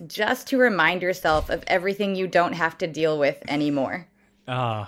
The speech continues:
Speaker 2: well, I just had Rob on episode ninety-nine talking about Fauna D B, which is also a fascinating thing. So, uh, super exciting stuff that, that they're doing over there. Um, so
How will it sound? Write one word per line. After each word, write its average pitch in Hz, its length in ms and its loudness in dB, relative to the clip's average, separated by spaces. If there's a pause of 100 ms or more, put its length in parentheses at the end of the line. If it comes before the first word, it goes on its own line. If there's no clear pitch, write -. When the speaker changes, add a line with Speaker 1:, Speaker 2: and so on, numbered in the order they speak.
(120)
Speaker 2:
well, 131 200 0
I 131 100 0
just 175 260 -4
had 147 200 2
Rob 123 400 4
on 113 140 2
episode 113 600 -4
ninety-nine 110 560 0
talking 113 300 -4
about 107 200 -4
Fauna 107 300 -4
D 104 160 -10
B, 110 180 -8
which 117 260 -10
is 110 200 -6
also 113 420 -6
a 107 100 -4
fascinating 107 640 -4
thing. 107 260 -10
So, 113 320 -2
uh, 113 140 -2
super 135 380 -4
exciting 113 460 -4
stuff - 300 -6
that, 107 280 -6
that 107 240 -8
they're 110 140 0
doing 110 260 -6
over 107 200 -8
there. 113 260 2 (340)
Um, 135 400 4 (340)
so 175 580 4